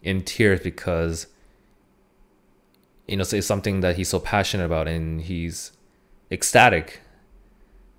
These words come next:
that the things he saw on screen was actually happening and, like, coming to, like, this holiday season. But people thought, you know, a grown man crying over a movie was,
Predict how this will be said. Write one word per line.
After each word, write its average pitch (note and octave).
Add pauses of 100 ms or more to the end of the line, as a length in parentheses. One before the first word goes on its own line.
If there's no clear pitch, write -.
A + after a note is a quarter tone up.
(120)
that F#2+
the -
things G#2
he G#2
saw G2+
on F2+
screen F2+
was E2+
actually E2+
happening E2
and, D#2+
like, E2
coming E2
to, D2+
like, -
this -
holiday D#2
season. F#2
But E2 (1500)
people G#2
thought, F#2+ (920)
you G#2
know, F2+
a F#2
grown G2+
man F2+
crying G2
over F2+
a D#2+
movie F2
was, D#2